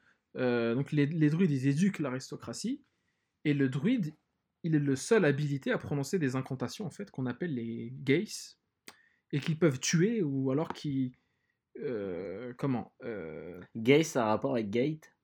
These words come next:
Speaker 1: Euh, non, je crois pas.
Speaker 2: Non.
Speaker 1: Non, non, je crois pas, non. Non, mais c'est le verbe, en fait. Tu
Speaker 2: Hmm.
Speaker 1: vois, c'est le verbe divin, genre de, par la parole, tu provoques des trucs, euh,
Speaker 2: Hmm.
Speaker 1: voilà, qui, tu peux provoquer des, des ma-, des malédictions. Dans ce cas-là, ça s'appelle du,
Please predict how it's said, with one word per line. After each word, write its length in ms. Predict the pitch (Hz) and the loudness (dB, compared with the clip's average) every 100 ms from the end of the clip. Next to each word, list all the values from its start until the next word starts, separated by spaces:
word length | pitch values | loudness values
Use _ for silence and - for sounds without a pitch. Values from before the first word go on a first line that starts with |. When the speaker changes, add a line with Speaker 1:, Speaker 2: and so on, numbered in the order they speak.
| _ _ _ _ _ _ _ _ _ - 135 | _ _ _ _ _ _ _ _ _ -10 -2
Speaker 1:
Euh, 140 | 135 | 2
non, 120 | 135 | 2
je 60 | 135 | 0
crois 160 | - 131 | -4 -6
pas. 140 | 120 | -6
Speaker 2:
Non. 80 | 113 | -4
Speaker 1:
Non, 140 | 113 120 | -2 -2
non, 60 | 123 | -4
je 80 | - | -10
crois 140 | 127 | -10
pas, 120 | 123 | -8
non. 120 | - - _ | -12 -16 _
Non, 80 | 143 | 0
mais 80 | 160 | 2
c'est 140 | 156 | 8
le 80 | 175 | 8
verbe, 280 | 165 202 147 | 10 8 6
en 60 | 131 | -2
fait. 260 | 123 - - | -6 -8 -6
Tu 80 | |
Speaker 2:
Hmm. 60 | 120 | 0
Speaker 1:
vois, 120 | 147 | 0
c'est 120 | 143 | 2
le 80 | 143 | 2
verbe 300 | 139 160 135 127 | 4 2 2 0
divin, 360 | 135 139 170 | 0 0 0
genre 200 | 147 135 | 0 -2
de, 220 | 123 120 - _ _ | -2 -4 -6 _ _
par 180 | 180 165 | 0 4
la 120 | 151 | 4
parole, 420 | 147 156 156 196 185 | 2 2 4 4 2
tu 460 | - 147 143 139 | -4 -2 -2 -4
provoques 320 | - 143 156 139 | -4 -2 -2 -2
des 100 | 135 | -4
trucs, 340 | - 156 156 | -2 -2 0
euh, 120 | 127 101 | -2 -2
Speaker 2:
Hmm. 200 | 90 92 _ - | -8 -14 _ -4
Speaker 1:
voilà, 240 | 147 127 | 0 2
qui, 340 | 127 147 135 135 | 0 -4 -4 -6
tu 120 | - | -8
peux 120 | - 156 | -10 -4
provoquer 360 | 156 156 156 | 0 0 2
des, 140 | 143 139 | 2 2
des 260 | 135 139 | 2 0
ma-, 200 | 131 135 | 0 -2
des 340 | 135 139 131 127 | 0 2 2 2
malédictions. 520 | 127 131 131 143 196 | 0 0 0 -2 0
Dans 120 | 151 123 | 0 -2
ce 100 | - | -4
cas-là, 180 | 143 156 | -2 -2
ça 120 | 135 | -4
s'appelle 340 | 127 - 131 | -6 -4 -4
du, 420 | 127 120 117 120 | -4 -4 -4 -6